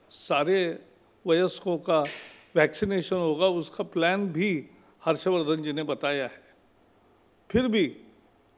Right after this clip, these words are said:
oxygen के समय भी oxygen, oxygen, oxygen किया, बाद में कहा कि हमारे पास ज़्यादा है।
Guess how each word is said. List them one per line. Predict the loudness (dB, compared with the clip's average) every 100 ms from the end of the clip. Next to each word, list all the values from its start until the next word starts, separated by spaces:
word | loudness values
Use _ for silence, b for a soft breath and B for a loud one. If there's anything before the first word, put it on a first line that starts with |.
| _ _ _ -8
oxygen | -6 -2 2 2
के | 4
समय | 4 4 2 2
भी | 6
oxygen, | 6 4 -2 0
oxygen, | 0 0 -2 -4 -2
oxygen | -4 -4 -6 -2 -2
किया, | -2 0 2
बाद | 4 2
में | 0 -4
कहा | 2 4 2
कि | 0
हमारे | 0 0 -2
पास | -2
ज़्यादा | 0 0 2 0
है। | -2 -8